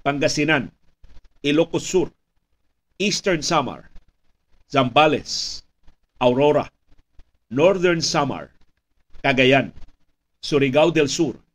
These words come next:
Nueva Ecija, Tarlac, Sulu, Leyte, Pampanga,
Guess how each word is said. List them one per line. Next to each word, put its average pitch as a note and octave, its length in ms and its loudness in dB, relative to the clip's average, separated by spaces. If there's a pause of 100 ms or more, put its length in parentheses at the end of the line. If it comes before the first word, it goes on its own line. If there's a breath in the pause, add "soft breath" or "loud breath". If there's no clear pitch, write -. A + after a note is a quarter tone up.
(680)
Nueva D#3+ 400 4
Ecija, C3 480 -4 (800)
Tarlac, D3 640 -2 (560)
Sulu, D#3+ 400 4 (880)
Leyte, C3+ 560 2 (800)
Pampanga, D#3 800 -2